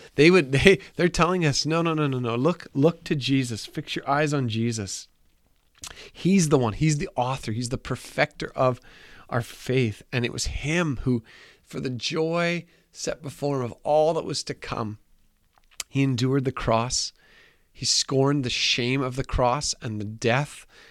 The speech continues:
and the suffering and the, the rejection that he suffered. He, he, he scorned all of that because he knew what was coming. And he sat down.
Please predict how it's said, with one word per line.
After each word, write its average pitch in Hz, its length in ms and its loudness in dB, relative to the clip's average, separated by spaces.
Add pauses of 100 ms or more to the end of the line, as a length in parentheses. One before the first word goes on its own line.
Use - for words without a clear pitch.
(120)
and 120 60 -8
the 113 60 -2
suffering 147 720 2
and 104 180 0
the, 104 220 -2 (600)
the 110 160 -2
rejection 131 800 0
that 127 120 -2
he 131 140 -2
suffered. 123 400 -2
He, 120 140 -2
he, 143 360 -6 (540)
he 160 400 -2 (880)
scorned 170 480 0 (120)
all 143 220 4
of 123 140 0
that 104 240 -4 (340)
because 127 280 -4
he 135 100 -4
knew 139 160 -2
what 147 100 -2
was - 120 -8
coming. 117 280 -4
And 107 100 -2
he 160 200 0
sat 143 360 2
down. 113 300 0